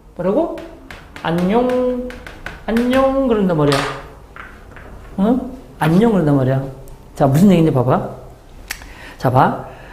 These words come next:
서로 반대 방향으로 출발하면 십 분에 맞는데. 자, 얘 속력은 뭔지 모르지만 수지가 십 분 달리고 윤지가 십 분을 달렸더니 뭐라고? 사천 됐단 말이야. 왜? 밑으로 고쳤으니까 왜?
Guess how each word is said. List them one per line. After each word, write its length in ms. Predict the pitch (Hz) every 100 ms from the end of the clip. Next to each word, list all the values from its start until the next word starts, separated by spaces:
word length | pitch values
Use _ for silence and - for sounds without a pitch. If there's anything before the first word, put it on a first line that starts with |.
| - - - - -
서로 300 | - 330 -
반대 400 | - 196 277 330
방향으로 380 | 311 285 269 262
출발하면 460 | 262 220 180 202
십 200 | 202 -
분에 200 | 294 247
맞는데. 500 | 180 139 127 127 147 - -
자, 560 | 62 85 127 220 214 - -
얘 120 | 240
속력은 420 | 269 359 381 339 226
뭔지 220 | 202 240
모르지만 320 | 180 202 220
수지가 540 | 220 311 247 285 285 285
십 220 | 285 -
분 160 | 285 269
달리고 680 | 254 240 247 285 294 - - - - - 160
윤지가 500 | 220 247 254 269 277
십 220 | 277 -
분을 240 | 285 269
달렸더니 540 | 233 214 226 240 226 226
뭐라고? 680 | 175 180 269 - - - - - - _ -
사천 840 | - 180 190 - 226 240 254 254 254 - -
됐단 240 | 170 185
말이야. 180 | 151 139
왜? 260 | 151 139 147
밑으로 260 | 196 233 170
고쳤으니까 600 | 170 214 185 170 143 147
왜? 160 | 147